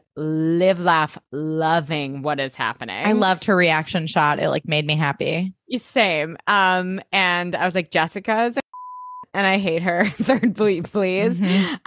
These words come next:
Speaker 1: Um, and, uh, and Kate's like, "This is great. We got the explosion we needed." And Wendy is like, "I have an idea of how to get rid of Georgina Sparks." It was a shit show. Sorry, my notes weren't great.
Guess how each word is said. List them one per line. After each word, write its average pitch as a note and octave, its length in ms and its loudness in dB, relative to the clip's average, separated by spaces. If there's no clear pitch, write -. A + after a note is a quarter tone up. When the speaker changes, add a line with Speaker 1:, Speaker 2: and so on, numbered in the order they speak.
Speaker 1:
Um, G3 440 2
and, G3 580 2
uh, E3 500 4
and F#3 420 0
Kate's B3+ 260 0
like, F#3+ 160 0
"This D#4 180 -2
is A#3 80 -2
great. C#4 380 0
We A#3+ 180 2
got C#4 240 -2
the C4 100 0
explosion C4 540 0
we C4+ 140 0
needed." C#4 480 0
And G3 220 2
Wendy F3 320 2
is D#3+ 120 0
like, D3 260 -2
"I F3+ 160 -2
have A#3 220 -2
an C4+ 80 2
idea D#3 360 0
of A#2+ 80 -6
how C3 120 -6
to C3 100 -4
get B2+ 180 -8
rid B2 120 -8
of B2+ 120 -12
Georgina A#2 520 -10
Sparks." - 680 -16
It A#3+ 80 4
was A#3+ 120 2
a G3+ 80 4
shit C3+ 240 -2
show. A#2+ 200 0
Sorry, F3 260 2
my D#3+ 140 2
notes D3 260 -2
weren't C3+ 160 -6
great. A2 280 -6